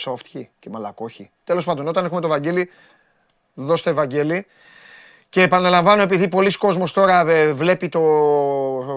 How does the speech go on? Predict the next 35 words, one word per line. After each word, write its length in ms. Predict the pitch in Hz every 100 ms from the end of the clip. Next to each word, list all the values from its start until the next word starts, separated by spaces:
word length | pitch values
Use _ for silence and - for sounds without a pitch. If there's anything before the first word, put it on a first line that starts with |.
| 127
άντε, 260 | 175 170 160
θα 120 | 156
το 100 | 147
πω, 240 | 139 170 143 _ _ _ _ _ _ _
βαριέμαι, 460 | 117 139 143 170 156
παιδιά, 220 | 143 160
να 60 |
επαναλαμβάνω 500 | 160 151 139 143 165
τα 140 | - 143
ίδια 240 | 156 156
και 100 | 147
τα 140 | 135 139
ίδια, 220 | 143 139
δεν 120 | 143
γίνεται. 360 | 135 131 - - _ _ _ _ _ _ _
Πολλές 240 | 139 160
φορές 180 | 165 170
στο 80 | 160
YouTube, 320 | 135 123 151 156 - _ _ _ _
το 100 | 143
ίδιο 120 | 147
ισχύει 200 | 147 156
και 80 | 143
για 120 | 143
το 100 | 127
βράδυ, 240 | 120 117
για 80 | 117
την 100 | 117
Game 220 | 127 123 117
Night. 120 | 101
Πολλές 220 | - 127 127
φορές 160 | 139
στο 100 | 135 120
YouTube 320 | 110 151 151 - -
κάνει 300 | - 139 127